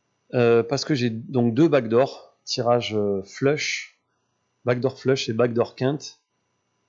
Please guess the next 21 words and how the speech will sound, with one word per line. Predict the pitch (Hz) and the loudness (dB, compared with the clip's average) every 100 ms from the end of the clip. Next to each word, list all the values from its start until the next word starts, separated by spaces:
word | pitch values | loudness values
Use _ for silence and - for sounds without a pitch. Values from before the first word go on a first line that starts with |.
| _ _ _ - - - - _ | _ _ _ -20 -20 -20 -20 _
Des | 113 | -2
cartes | 135 123 | -2 -4
comme | - 113 | -2 0
le | 110 | 2
dix | 104 120 | 0 -4
de | 117 117 | -2 -2
pique | 131 127 | -2 -6
par | 113 104 | -4 -4
exemple | 104 117 | -4 -4
seraient, | - 92 98 | -6 -4 -2
euh, | 95 82 85 _ _ _ _ _ _ | -2 -6 -16 _ _ _ _ _ _
simplement | - 101 117 117 | -10 -6 -2 0
magiques, | 127 110 101 117 139 - - _ _ _ _ _ _ | 0 0 -2 -4 -6 -14 -20 _ _ _ _ _ _
la | 110 | -6
dame | 101 113 | -2 0
de | 110 | 0
pique, | 107 - 107 120 | -4 -6 -8 -6
euh, | 101 95 | -6 -6
et | - | -8
cetera. | - 98 95 117 - - - _ _ _ _ - | -10 -6 -6 -6 -10 -20 -20 _ _ _ _ -2
Euh, | 123 120 120 120 120 120 | 2 4 4 4 2 0